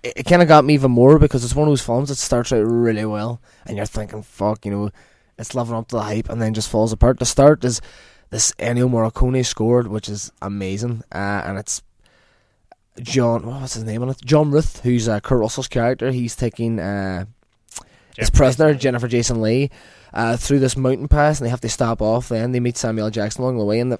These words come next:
Speaker 1: the first half an hour is just building up these two characters and who they are. And Tarantino's always a master of that. He's always a master of building through dialogue, even though sometimes he can beat himself off a bit with it, and he's, it's a wee bit too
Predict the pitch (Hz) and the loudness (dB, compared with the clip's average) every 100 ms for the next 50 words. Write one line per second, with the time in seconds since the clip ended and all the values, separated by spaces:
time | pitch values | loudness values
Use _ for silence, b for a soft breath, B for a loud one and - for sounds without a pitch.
0 | - 113 135 131 123 107 107 113 123 117 | -8 -8 -2 -2 -2 -6 -4 -6 -6 -4
1 | - 107 113 95 107 - 113 - 104 101 | -2 0 -2 -6 -8 -6 -8 -4 -4 -4
2 | 104 123 120 110 110 104 98 104 123 B | -6 -8 -6 -6 -4 -4 -2 -2 -4 B
3 | B - 104 151 151 147 131 123 117 110 | B -14 -2 0 2 0 2 0 0 -2
4 | 110 - 113 107 120 101 120 120 113 104 | -2 -2 -2 -2 -4 -2 0 0 0 -4
5 | 104 107 101 B B B - 107 113 123 | -4 -6 -8 B B B -4 -2 -2 -6
6 | - 113 110 104 107 120 - 120 113 110 | -4 -2 0 0 0 0 0 -2 0 -2
7 | - - 104 104 101 98 - b b b | -2 -2 0 2 0 -2 -8 b b b
8 | b - 107 107 110 107 104 101 98 107 | b -6 -2 0 0 0 0 0 0 2
9 | 117 95 117 104 107 95 90 104 107 101 | 2 6 4 4 -2 -4 -6 -2 0 0
10 | - 110 107 | 2 2 2